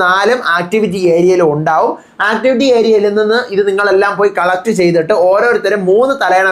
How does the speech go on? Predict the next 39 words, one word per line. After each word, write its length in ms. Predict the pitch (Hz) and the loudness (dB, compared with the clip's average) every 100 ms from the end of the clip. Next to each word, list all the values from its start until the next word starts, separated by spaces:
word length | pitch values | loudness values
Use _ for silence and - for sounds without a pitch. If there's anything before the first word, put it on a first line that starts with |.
| 170 | 0
വീതം 200 | 190 180 | 0 0
ഉണ്ടാക്കണം. 440 | 160 160 151 151 135 - _ _ _ _ _ _ _ 147 | -2 -2 -4 -4 -8 -12 _ _ _ _ _ _ _ -6
ഓക്കെ, 180 | 156 196 214 214 - - | -2 0 -2 -4 -10 -2
മൂന്ന് 220 | 220 269 269 | 0 0 0
തലയണ 260 | 208 208 214 | 0 0 2
വീതം 180 | 190 202 160 | 2 2 0
ഉണ്ടാക്കിയിട്ട് 640 | 160 180 185 175 170 170 247 254 156 185 | -2 -2 -2 -2 -2 0 -2 -2 -2 0
ആദ്യം 320 | 220 240 254 | 0 0 0
ഉണ്ടാക്കുന്ന 420 | 208 196 190 208 208 | 0 -2 -2 0 0
അഞ്ച് 200 | 180 196 208 | -2 -2 0
പേര് 140 | 214 175 | 0 2
മൂന്ന് 180 | 226 262 226 | 0 0 0
തലയണ 220 | 202 220 196 | 0 -2 -2
കംപ്ലീറ്റ് 300 | 185 214 208 | -2 0 0
ആക്കി 140 | 185 190 | 0 0
കഴിഞ്ഞാൽ 240 | 147 208 185 | 0 0 0
അവിടെ 120 | 185 | -2
നിന്ന് 120 | 196 185 | -2 0
നേരെ 300 | 180 208 240 202 | 0 0 0 0
ഇറങ്ങി 200 | 180 196 | -2 -2
നിങ്ങൾക്ക് 240 | 175 175 180 | 0 0 0
സ്റ്റോർ 180 | 175 170 | 0 0
റൂമിലോട്ട് 320 | 180 180 180 170 | 0 0 0 2
വരാം. 140 | 180 220 | 0 -2
സ്റ്റോർ 160 | 190 160 | 0 0
റൂമിൻ്റെ 220 | 170 170 160 | 0 0 0
വാതിൽ 260 | 156 165 165 | 0 0 0
തുറന്ന് 240 | 156 151 160 | 0 0 0
കിടക്കും. 280 | 151 151 240 - - - | -2 -2 -6 -8 -14 -4
അവിടെ 180 | 190 208 196 165 175 | -2 0 0 0 0
ആദ്യമായിട്ട് 360 | 214 233 220 | 0 0 2
വരുന്ന 200 | 202 190 185 | 0 0 -2
അഞ്ച് 200 | 185 202 | -2 -2
പേരാണ് 280 | 214 180 180 165 | 0 0 0 0
ജയിക്കുന്നത്. 360 | 165 151 165 202 | 0 0 -2 -2
അഞ്ച് 160 | 180 185 | 0 0
പേർക്കുള്ള 300 | 180 165 170 170 | 0 0 0 0
സമ്മാനം 360 | 160 156 160 202 | -2 -2 -2 -2
സ്റ്റോർ 200 | - 165 | -2 0